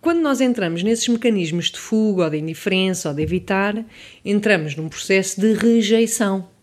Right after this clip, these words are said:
Rejeição da situação em si, que é exatamente o contrário da aceitação, e já lá vamos. Mas o rejeitar, ou seja, afastar-nos do problema, não resolve porquê? Ah,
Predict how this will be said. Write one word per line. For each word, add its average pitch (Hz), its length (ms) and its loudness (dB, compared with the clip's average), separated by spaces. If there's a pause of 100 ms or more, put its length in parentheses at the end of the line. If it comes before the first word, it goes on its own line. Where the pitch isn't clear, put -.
(300)
Rejeição 196 760 0
da 202 360 2
situação 220 540 -4
em 240 120 0
si, 190 340 -6
que - 80 -6
é 139 40 -2
exatamente 151 500 -2
o - 20 0
contrário 175 380 2
da 175 80 4
aceitação, 185 500 0
e 226 60 6
já 202 160 4
lá 175 120 0
vamos. - 360 -8 (560)
Mas 233 200 2
o 285 40 0
rejeitar, 269 640 0 (340)
ou - 160 -6
seja, 170 260 -2
afastar-nos 214 840 0
do 190 80 2
problema, 151 520 -6
não 233 300 4
resolve 214 640 0
porquê? - 520 -6 (1200)
Ah, 202 400 4